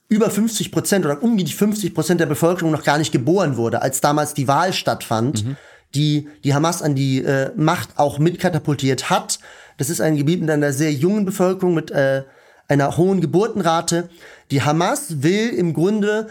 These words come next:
Speaker 1: man kann da diesen Begriff durchaus verwenden, die Hamas will den Endsieg. Die Ideologie der Hamas folgt einer Tendenz, die, jetzt rede ich vor allem tatsächlich als Wissenschaftler an der Stelle,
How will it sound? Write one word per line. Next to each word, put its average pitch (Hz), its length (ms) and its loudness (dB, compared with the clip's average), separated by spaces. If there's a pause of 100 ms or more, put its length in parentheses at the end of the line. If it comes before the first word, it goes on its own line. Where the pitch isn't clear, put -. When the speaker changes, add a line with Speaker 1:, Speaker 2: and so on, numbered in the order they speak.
(140)
Speaker 1:
man 151 140 2
kann 170 280 0
da 185 480 0
diesen 156 380 0 (180)
Begriff 160 360 0
durchaus 190 260 0
verwenden, 175 260 0
die 165 100 2
Hamas 170 240 0
will 165 80 0
den 147 140 -2
Endsieg. 135 640 -2 (480)
Die 180 140 0
Ideologie 160 480 0
der 220 180 0
Hamas 175 640 -2 (360)
folgt 220 560 0
einer 170 280 0
Tendenz, 170 680 0
die, 220 480 0 (160)
jetzt 143 200 -4
rede 175 180 2
ich - 280 -6 (180)
vor 175 200 0
allem 220 180 0
tatsächlich 175 360 -2
als 120 160 -4
Wissenschaftler 208 600 -2
an 185 100 0
der 185 100 0
Stelle, 196 440 -2